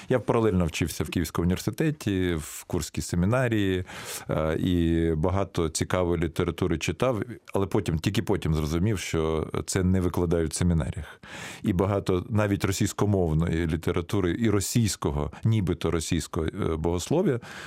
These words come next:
це те, що в московському патріархаті не вітається. Наприклад, Паризька школа. Але якщо на неї придивитися, на цю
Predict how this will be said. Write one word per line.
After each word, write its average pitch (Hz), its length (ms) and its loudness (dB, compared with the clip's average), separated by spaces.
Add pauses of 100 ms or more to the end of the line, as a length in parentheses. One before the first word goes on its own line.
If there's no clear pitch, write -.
це 98 280 2
те, 120 360 0
що 92 300 0
в 80 40 2
московському 87 520 0
патріархаті 82 640 0
не 90 200 4
вітається. 82 560 -2
Наприклад, - 580 -2
Паризька 98 400 0
школа. 107 420 -4 (280)
Але 101 160 2
якщо 107 240 2
на 113 100 2
неї 113 240 4
придивитися, 127 680 2
на 107 140 2
цю 117 300 0